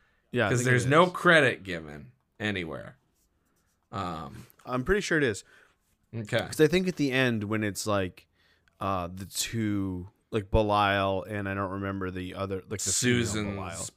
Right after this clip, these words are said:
Speaker 2: Belial, yeah.
Speaker 1: Yeah, I think it's both of their heads in there.
Speaker 2: It makes sense. That's why, that's why I, I came to that conclusion.
Speaker 1: Yeah.
Speaker 2: But, uh, but yeah, hard to confirm anywhere. On I M D B, he is not credited with Dwayne and Belial, just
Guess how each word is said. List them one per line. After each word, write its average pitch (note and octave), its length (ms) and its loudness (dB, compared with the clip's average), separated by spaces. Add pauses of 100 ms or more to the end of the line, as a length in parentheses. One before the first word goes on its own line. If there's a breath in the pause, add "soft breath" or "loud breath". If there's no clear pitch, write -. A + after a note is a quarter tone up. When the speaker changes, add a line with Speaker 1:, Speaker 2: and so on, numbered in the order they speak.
Speaker 2:
Belial, G2 720 -6
yeah. G2+ 400 -8
Speaker 1:
Yeah, G#2+ 360 2
I A#2+ 80 -2
think C#3+ 160 -2
it's B2+ 100 -6
both A2 300 2
of G2+ 80 -8
their F2+ 180 -4
heads F#2 320 -10
in - 120 -12
there. - 180 -14
Speaker 2:
It F#3+ 160 4
makes A3+ 260 4
sense. E3+ 420 4
That's D3 240 -2
why, D#3+ 220 4
that's C#3+ 240 2
why B2 460 2
I, E2+ 160 -4
I F#2+ 80 -6
came G#2+ 240 -4
to G#2 80 -6
that F2 260 -6
conclusion. G2+ 720 -6
Speaker 1:
Yeah. G2+ 300 -2
Speaker 2:
But, C#2 80 -14
uh, C2 60 -16 (720)
but G#2 120 -2
yeah, F#2+ 240 0 (140)
hard F3+ 340 4
to F#3 100 4
confirm C3+ 640 4
anywhere. E2 440 -6
On G#2 140 2
I C3 180 2
M C#3+ 120 0
D C3 100 2
B, B2+ 460 0
he A#2 100 -2
is A2 140 -2
not B2+ 240 -2
credited A#2 440 2
with G#2 280 -6
Dwayne A2+ 500 0
and G#2 420 -2
Belial, D2+ 580 -6
just - 260 -14